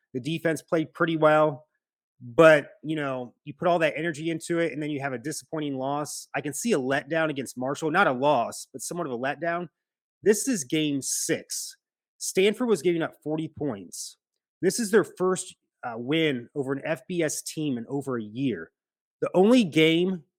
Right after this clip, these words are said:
that they, uh, won this year besides last night was against Colgate.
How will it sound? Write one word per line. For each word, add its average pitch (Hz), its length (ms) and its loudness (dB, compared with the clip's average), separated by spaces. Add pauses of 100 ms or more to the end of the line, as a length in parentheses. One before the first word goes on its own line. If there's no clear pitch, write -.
(140)
that 143 220 -4
they, 160 460 2 (460)
uh, 113 300 -8 (540)
won 147 260 0
this 196 220 2
year 202 180 8
besides 139 640 2
last 139 300 2
night 143 220 -2
was 131 160 -4
against 123 280 -8
Colgate. 110 580 -4